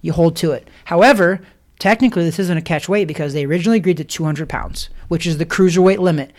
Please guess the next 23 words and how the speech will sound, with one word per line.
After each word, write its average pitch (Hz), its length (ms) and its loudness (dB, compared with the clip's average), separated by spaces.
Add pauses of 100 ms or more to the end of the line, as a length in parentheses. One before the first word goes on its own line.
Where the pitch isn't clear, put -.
So 165 140 -4
two 196 220 0
hundred 202 280 2
and 202 100 2
under, 180 400 4 (140)
which 170 160 -6
is 143 80 -8
where 143 120 -6
Jake 143 220 -6
Paul 180 140 2
fights, 185 320 0
at 147 120 -12
cruiserweight. 156 480 -4 (520)
So 175 480 4 (200)
Hasim 170 360 0
Rahman 196 300 2
Junior 185 360 0
agreed 165 560 2 (260)
to 170 100 0
make 156 180 0
two 156 140 -4
hundred 156 200 -4
pounds. 131 360 -4